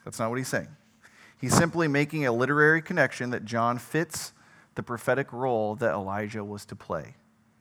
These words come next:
And that is to preach repentance and for Israel to turn back to Yahweh and to prepare for the Messiah, for creation to be restored. So, I alluded to these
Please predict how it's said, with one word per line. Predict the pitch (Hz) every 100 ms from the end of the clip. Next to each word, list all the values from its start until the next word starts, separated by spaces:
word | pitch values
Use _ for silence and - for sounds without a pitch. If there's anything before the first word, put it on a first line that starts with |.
| _ _ _ _ _ _ _ _ _ _ _
And | 120
that | 127 127
is | 123
to | 127
preach | - 151 143 -
repentance | 117 - 151 147 95 80 - - - _ _ _ _ _ _ _
and | 110
for | 117
Israel | 113 127 139
to | 113
turn | - - 143 127
back | 131 143 -
to | 123
Yahweh | 113 107 107 107
and | 110
to | -
prepare | 110 104 - 151 120 104 107 - _ _ _ _ _
for | - 131
the | 120
Messiah, | 113 98 78 73 120 _ _ _
for | - 127 113 104 _
creation | - - 127 139 - 117
to | 107
be | 117 113
restored. | 101 - 110 101 - _ _ _ _ _ _ _ _ _ _ _ _ _ _ - -
So, | 175 123 - - - - - - - -
I | - 151
alluded | 151 185 233 156
to | 156
these | 147 127 -